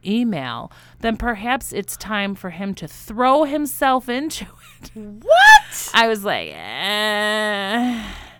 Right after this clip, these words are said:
Speaker 1: And then my Mister Snyder says, "You know, he's got a point." I said, "Oh,
Speaker 2: Oh,
Speaker 1: no.
Speaker 2: no.
Speaker 1: Uh-uh. No."
Speaker 2: Seven days a week?
Speaker 1: Me sitting outside
Speaker 2: At
Speaker 1: in
Speaker 2: a reg-,
Speaker 1: nature?
Speaker 2: at a regatta?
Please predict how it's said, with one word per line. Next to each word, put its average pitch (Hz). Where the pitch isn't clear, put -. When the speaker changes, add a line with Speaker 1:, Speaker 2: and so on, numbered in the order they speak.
Speaker 1:
And 220
then 208
my 190
Mister 196
Snyder 160
says, 156
"You 202
know, 190
he's 320
got 214
a 170
point." 220
I 196
said, 190
"Oh, 277
Speaker 2:
Oh, 294
Speaker 1:
no. 302
Speaker 2:
no. 233
Speaker 1:
Uh-uh. 208
No." 190
Speaker 2:
Seven 311
days 294
a 254
week? 233
Speaker 1:
Me 233
sitting 277
outside 220
Speaker 2:
At 269
Speaker 1:
in 262
Speaker 2:
a 247
reg-, 180
Speaker 1:
nature? 226
Speaker 2:
at 247
a 214
regatta? 196